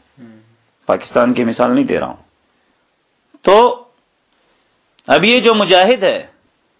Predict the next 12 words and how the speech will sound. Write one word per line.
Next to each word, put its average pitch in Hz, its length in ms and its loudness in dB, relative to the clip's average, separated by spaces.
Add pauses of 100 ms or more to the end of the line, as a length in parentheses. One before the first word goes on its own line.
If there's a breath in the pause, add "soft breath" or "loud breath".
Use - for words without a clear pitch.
(640)
ایک 233 440 2
لاکھ 185 640 2 (1500)
افراد 175 600 2
کی 185 120 -4
طرف 190 320 2
سے 147 200 -2 (1500)
وہ 208 320 2 (120)
فرض 254 280 2
ادا 220 260 4
کر 190 200 0
رہا 143 340 0
ہے 135 140 -4